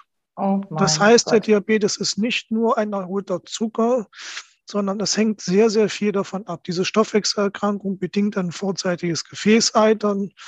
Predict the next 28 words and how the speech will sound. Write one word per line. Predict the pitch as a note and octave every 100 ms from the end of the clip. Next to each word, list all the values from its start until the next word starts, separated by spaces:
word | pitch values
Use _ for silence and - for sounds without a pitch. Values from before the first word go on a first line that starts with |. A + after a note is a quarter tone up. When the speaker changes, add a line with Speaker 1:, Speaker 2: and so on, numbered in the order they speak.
| - - _ _ -
Speaker 2:
Gefäßverkalkungen | F3+ - G3 F3 - E3+ - G3+ G3 G3 G3+ G3
können | - F#3 F#3+ F#3
dann | G3 G3
im | F#3+ F3 G3+
Endresultat | G#3 G3+ - F3 F3+ F#3 E3+
zum | - D#3+
Schlaganfall, | F3+ F#3+ - E3 - F3 F3+
zum | - F3
Herzinfarkt, | E3+ F3+ - F3+ - F#3
zu | - G#3
anderen | A3 A#3 G3 F#3+ F3+ - - - - _ _
Erscheinungen | F3 - G3 G3+ F#3 F3
führen, | F#3+ F3+ F3+ F3+ D3+ -
ähm, | F#3+ F3 E3+
die | - F3+
man | E3+ G3
als | D3 - - -
makrovaskuläre | E3+ G3+ - G3+ F#3 - G3 F#3+ F#3
Erkrankung | F3+ - F#3+ F3+ F3+ D#3+
zusammenfasst. | F3 F3+ F3+ E3 F3+ D#3
Aber | F#3 E3+
es |
gibt | - F#3 F3+
dann | F3
natürlich | F3 F#3+ -
auch | F3+
noch | F3 D#3
die | - E3+